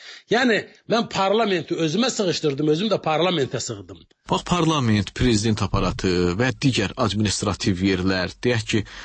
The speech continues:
Speaker 2: siz ora dəvət eləyirlər, gedirsiniz, mükafatlar verirlər. Əlbəttə ki, olduğunuz məkan haqqında ürəyinizdən müəyyən sözlər keçir və onlar sonra şeirə çevrilirlər.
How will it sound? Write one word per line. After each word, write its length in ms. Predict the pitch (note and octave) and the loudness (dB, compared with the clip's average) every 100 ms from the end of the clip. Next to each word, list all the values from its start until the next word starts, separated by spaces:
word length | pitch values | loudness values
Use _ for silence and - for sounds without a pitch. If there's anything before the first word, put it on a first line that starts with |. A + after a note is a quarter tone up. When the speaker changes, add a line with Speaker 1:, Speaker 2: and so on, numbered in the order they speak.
| - | -14
Speaker 2:
siz 260 | - - A#2 | -6 0 2
ora 200 | A2+ G2+ | 2 2
dəvət 400 | G#2 F#2+ F#2+ - | 0 0 0 -2
eləyirlər, 380 | F#2 F#2 F2 F2+ | -2 0 -2 -2
gedirsiniz, 720 | - G2+ G2 - F#2 F#2 E2+ | -2 0 0 -2 -2 -2 -2
mükafatlar 600 | G2+ - G#2 G2+ - G2 F2 | -4 -2 0 0 0 0 0
verirlər. 580 | F2 F2 F2 E2+ - - | -2 0 0 -2 -2 -2
Əlbəttə 320 | C3+ D3+ A#2+ | 0 0 -2
ki, 200 | - C3 - - - | -2 -4 -6 -14 -4
olduğunuz 720 | C#3 C3+ B2 B2+ C3+ C#3 - - | 0 2 2 0 0 0 -2 -4
məkan 400 | A#2 - B2+ A2 | -2 0 0 -2
haqqında 560 | C3 - G#2 G2+ A2+ | -4 -6 -4 0 2
ürəyinizdən 560 | A#2+ A2 G#2+ G#2 - A2+ | 2 2 0 -2 0 0
müəyyən 400 | G#2+ G2+ G2+ G2+ | 2 2 0 0
sözlər 400 | - F#2+ F#2+ F#2+ | 0 0 0 0
keçir 400 | - F2 - F2 | -2 -2 -4 0
və 80 | G#2+ | 2
onlar 240 | A2+ A#2 | 2 2
sonra 240 | A2 G#2+ G#2+ | 2 0 0
şeirə 520 | - - G#2+ G2 G2 | -2 -2 0 2 0
çevrilirlər. 760 | - F2+ F2+ F2+ F#2 F2+ - | -2 -4 -4 -4 -2 -2 -4